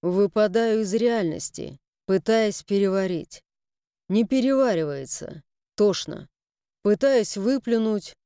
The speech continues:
не выплевывается. Поздно.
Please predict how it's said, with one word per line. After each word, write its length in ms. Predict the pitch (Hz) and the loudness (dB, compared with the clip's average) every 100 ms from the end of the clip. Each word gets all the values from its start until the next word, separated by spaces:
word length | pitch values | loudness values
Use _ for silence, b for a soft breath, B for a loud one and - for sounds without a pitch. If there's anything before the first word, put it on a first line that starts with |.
| _ _ _ - | _ _ _ -2
не 200 | 202 220 | 0 4
выплевывается. 1120 | 233 - 240 240 165 156 143 147 - - 147 _ _ _ _ _ _ _ _ _ | 2 0 0 2 0 -4 -6 -10 -12 -14 -16 _ _ _ _ _ _ _ _ _
Поздно. 600 | 302 349 262 185 156 - | 2 4 4 0 -6 -10